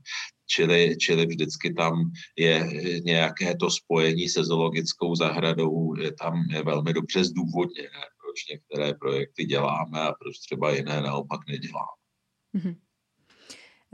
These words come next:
Speaker 2: Teď mám pro vás, eh, čistě takovou sci-fi otázku, kterou dávám všem svým hostům. Týká se vědy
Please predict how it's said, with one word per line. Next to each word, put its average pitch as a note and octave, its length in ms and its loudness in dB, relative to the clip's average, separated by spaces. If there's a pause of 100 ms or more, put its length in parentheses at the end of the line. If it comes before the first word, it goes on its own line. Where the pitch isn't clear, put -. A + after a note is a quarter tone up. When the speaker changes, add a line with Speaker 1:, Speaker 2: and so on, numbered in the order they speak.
Speaker 2:
Teď F3+ 140 0
mám A#3+ 180 8
pro A#3 160 4
vás, A3 540 4
eh, F3 220 2
čistě - 340 0
takovou A3 380 2
sci-fi - 420 -2
otázku, G3 460 0
kterou F#3 260 0
dávám G3+ 360 4
všem F3+ 280 2
svým G#3 280 4
hostům. D3 640 -4
Týká F3+ 320 -2
se A#3+ 200 2
vědy E3+ 580 0